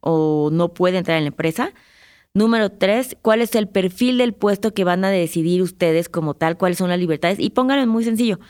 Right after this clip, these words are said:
Se trata de decir, cuando yo entre, ¿qué tengo que hacer? ¿Cuál es mi responsabilidad y qué no puedo hacer?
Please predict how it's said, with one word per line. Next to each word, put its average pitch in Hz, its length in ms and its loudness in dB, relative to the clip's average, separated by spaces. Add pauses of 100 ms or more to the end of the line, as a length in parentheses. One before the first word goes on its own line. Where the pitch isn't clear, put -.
(280)
Se 180 100 -2
trata 208 280 0
de 196 240 0
decir, 175 340 -2
cuando 185 220 0
yo 214 160 0
entre, 233 340 0
¿qué 214 180 -2
tengo 208 220 0
que - 80 -2
hacer? 220 220 -2
¿Cuál 202 160 2
es 185 60 0
mi 180 100 0
responsabilidad 170 580 -2
y 185 120 -6
qué 180 160 -2
no 180 140 -2
puedo 160 200 0
hacer? 233 340 -4